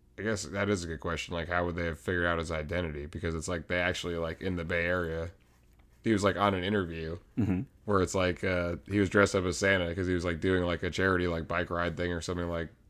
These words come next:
Speaker 1: for the holidays. And so he gave the interview in, like, full Santa and beard. But, like, somebody I knew that, like, somehow had seen it down here that we knew,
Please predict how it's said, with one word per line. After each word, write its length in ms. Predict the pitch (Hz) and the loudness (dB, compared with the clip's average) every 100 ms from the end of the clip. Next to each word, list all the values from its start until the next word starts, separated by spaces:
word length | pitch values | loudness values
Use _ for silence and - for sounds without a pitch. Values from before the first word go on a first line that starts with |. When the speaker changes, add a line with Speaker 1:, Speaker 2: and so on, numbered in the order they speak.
| - | -20
Speaker 1:
for 200 | - 90 | -6 -2
the 80 | 82 | 0
holidays. 520 | 85 85 82 82 - - _ _ _ _ _ _ _ 101 | 0 0 -2 -4 -6 -16 _ _ _ _ _ _ _ 2
And 180 | 104 98 | 4 4
so 100 | 104 | 4
he 40 | |
gave 200 | 104 107 | 4 4
the 100 | 101 | 4
interview 280 | 107 92 95 | 4 2 0
in, 40 | |
like, 160 | 92 85 | -2 0
full 200 | 101 95 | 2 2
Santa 280 | 101 98 95 | 2 2 2
and 300 | 92 95 92 | 2 2 2
beard. 480 | 98 110 92 90 92 - - - - - | 4 4 4 0 -6 -14 -20 -20 -10 2
But, 140 | 107 | 4
like, 240 | 107 101 - | 4 2 0
somebody 400 | - 117 110 104 | 0 4 6 6
I 100 | 101 | 4
knew 260 | 104 107 | 4 2
that, 160 | 95 85 | 0 -2
like, 180 | 92 85 | -4 -2
somehow 360 | 107 98 98 | 0 2 2
had 140 | 95 85 | 2 0
seen 240 | - 101 | 0 2
it 160 | 95 - | 0 0
down 240 | 87 90 | 0 0
here 180 | 87 98 | 2 0
that 180 | 87 82 | 0 -2
we 100 | 85 | -4
knew, 340 | 82 85 82 | -4 -4 -4